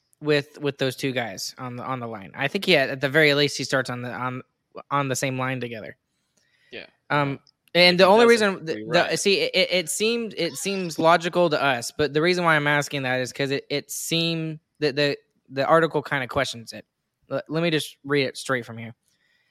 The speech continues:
Speaker 1: Uh, "It's unclear if Coach Pete DeBoer keeps those three," talking about Robertson, Hintz, Pavelski,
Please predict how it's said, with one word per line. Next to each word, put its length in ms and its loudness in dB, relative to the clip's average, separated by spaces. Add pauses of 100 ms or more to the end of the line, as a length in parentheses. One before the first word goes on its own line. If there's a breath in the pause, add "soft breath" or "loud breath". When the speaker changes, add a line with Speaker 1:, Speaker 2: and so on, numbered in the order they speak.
(120)
Speaker 1:
Uh, 240 0
"It's 220 0
unclear 560 4
if 140 -4
Coach 360 -2
Pete 180 -4
DeBoer 360 -2
keeps 320 -6
those 340 -2
three," 460 -2
talking 320 -6
about 300 -6
Robertson, 640 -4
Hintz, 520 -8
Pavelski, 520 -6